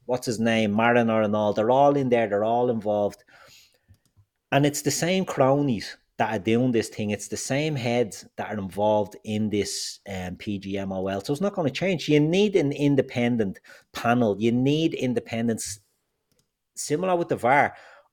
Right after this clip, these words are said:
I think with the Referee Association, there needs to be, um, uh, there needs to be independent people there, because while Howard Webb comes in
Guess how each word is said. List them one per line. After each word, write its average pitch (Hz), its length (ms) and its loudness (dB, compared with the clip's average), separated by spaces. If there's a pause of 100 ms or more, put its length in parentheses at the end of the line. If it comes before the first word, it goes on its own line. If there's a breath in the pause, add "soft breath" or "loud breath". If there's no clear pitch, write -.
(140)
I 160 100 6
think 147 260 -2
with 131 100 0
the 123 100 2
Referee 120 360 0
Association, 110 600 -4
there 92 120 -6
needs 101 340 -4
to 107 80 -10
be, 87 280 -12 (180)
um, 85 420 -14 (1120)
uh, 92 400 -6
there 101 120 -6
needs 110 280 -2
to 110 60 -10
be 95 300 -8
independent 98 560 -6
people 95 320 -10
there, 90 180 -8 (380 loud breath)
because 117 400 0 (1500 soft breath)
while 123 260 10
Howard 156 340 6
Webb 123 360 4
comes 113 280 -8
in 107 300 -6